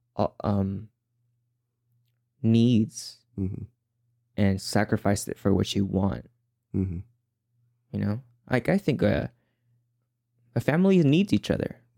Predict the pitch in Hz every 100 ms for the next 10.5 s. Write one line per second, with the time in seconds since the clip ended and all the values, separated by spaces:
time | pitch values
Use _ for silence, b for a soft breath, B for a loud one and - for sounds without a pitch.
0 | - 92 85 - _ - 120 156 - 98
1 | 107 - 208 135 117 107 104 98 95 104
2 | 98 69 - - - _ - 98 87 -
3 | _ _ _ - 104 120 147 _ _ _
4 | _ - 101 - - - 104 101 104 113
5 | 117 - 101 104 - 98 101 104 104 104
6 | 104 104 104 - - 104 104 104 104 107
7 | 104 - _ _ _ - 117 - 123 127
8 | 110 113 120 127 - 123 139 117 104 101
9 | 104 104 92 101 104 135 - - 98 101
10 | - 104 123 151 151